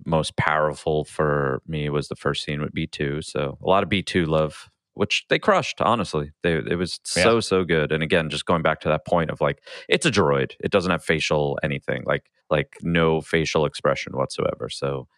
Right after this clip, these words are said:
Speaker 1: the way he spoke and, like, stuttered was really the only way he could convey emotion, but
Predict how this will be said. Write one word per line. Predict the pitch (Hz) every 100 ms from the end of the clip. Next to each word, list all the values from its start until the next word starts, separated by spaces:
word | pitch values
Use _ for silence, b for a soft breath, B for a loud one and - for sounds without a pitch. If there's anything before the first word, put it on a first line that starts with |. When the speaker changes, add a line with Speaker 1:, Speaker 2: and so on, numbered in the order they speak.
| _ -
Speaker 1:
the | 85
way | 80 90
he | 78 85
spoke | - - 101 95 95 87 85
and, | 76
like, | 76 73 -
stuttered | - - 113 123 123 120 113 107 117 110
was | 113 117 104 - - - - - _
really | 95 107 104
the | 98 98
only | 98 95
way | 92
he | 87
could | 87 82
convey | - 80 85 92
emotion, | 101 95 104 131 131 117
but | - 76